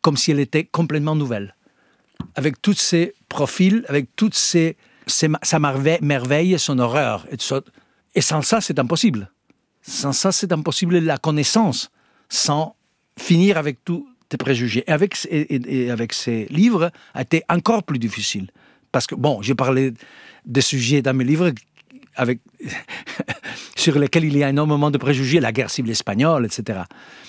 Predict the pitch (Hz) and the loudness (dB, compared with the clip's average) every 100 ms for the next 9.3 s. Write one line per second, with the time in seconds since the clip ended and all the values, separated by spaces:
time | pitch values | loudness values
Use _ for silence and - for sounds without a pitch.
0 | - _ _ 143 156 165 170 - 131 127 | -20 _ _ 2 4 4 2 -6 -4 -2
1 | 120 131 139 170 175 127 139 113 202 220 | -2 0 0 0 0 0 -2 2 2 2
2 | - 127 123 113 - 101 - - 143 147 | 0 -2 -2 -2 -2 -2 -4 0 0 0
3 | - - _ _ _ 311 311 196 127 123 | -6 -20 _ _ _ 4 6 4 2 0
4 | 107 95 - _ _ - 135 - - 123 | -2 -6 -12 _ _ -4 -2 -2 -4 0
5 | 185 151 127 127 123 123 123 - - - | 2 4 2 0 0 2 0 -4 -10 -2
6 | 135 104 131 117 110 113 170 - - - | -2 0 -4 -4 -4 -4 -4 -6 -18 -20
7 | - - _ _ 262 240 156 139 139 - | -20 -20 _ _ 4 6 4 0 -4 -6
8 | 143 127 135 - _ 117 131 - 156 131 | -2 0 -2 -8 _ -4 -2 2 2 2
9 | 110 135 | 0 0